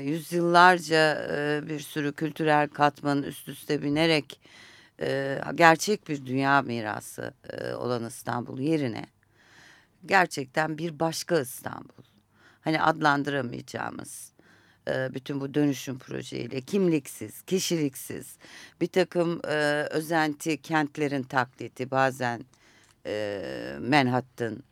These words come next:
bazen Barcelona, bazen şurası, bazen burası, bazen hiçbir şey. İşte toki'nin yaptığı projelerde kimliğini, kişiliğini, kültürünü, e,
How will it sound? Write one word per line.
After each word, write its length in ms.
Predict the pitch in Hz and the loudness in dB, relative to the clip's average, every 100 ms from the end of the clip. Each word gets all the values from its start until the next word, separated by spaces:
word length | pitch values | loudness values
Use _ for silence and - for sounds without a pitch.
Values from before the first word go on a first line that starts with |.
| _ | _
bazen 560 | 117 120 117 110 104 120 | 2 2 0 -4 -6 -8
Barcelona, 960 | - 123 120 107 - 113 110 101 101 - | -4 4 4 4 0 -2 -2 -4 -6 0
bazen 420 | 117 110 104 98 | 2 2 -2 -8
şurası, 520 | - - 95 - - | -8 -10 -12 -12 -8
bazen 480 | 104 101 - 90 85 - | -2 -2 -4 -8 -8 -12
burası, 440 | - - - - - - - 160 | -16 -16 -12 -12 -12 -20 0 6
bazen 360 | 180 170 156 | 6 6 2
hiçbir 360 | 151 160 - - | 0 -4 -6 -8
şey. 300 | - 82 - _ _ _ _ | -4 -6 -6 _ _ _ _
İşte 180 | - 139 | -10 -4
toki'nin 420 | 147 131 135 120 | -2 -2 -4 -8
yaptığı 420 | 107 131 - - | -6 -8 -10 -16
projelerde 840 | 120 123 117 - 117 - - - 123 | -10 -8 -8 -8 -10 -8 -10 -10 -8
kimliğini, 640 | - 202 160 135 120 95 | -4 -2 0 -2 -4 -6
kişiliğini, 800 | - 175 - 147 135 120 107 107 _ - - - - | -10 -8 -4 -2 -2 -2 -6 -10 _ -20 -20 -20 -2
kültürünü, 760 | 214 190 - 156 143 127 117 - _ _ - _ _ 147 | 0 0 -2 -2 0 0 -4 -10 _ _ -20 _ _ -4
e, 540 | 156 151 151 143 | -2 0 -2 -2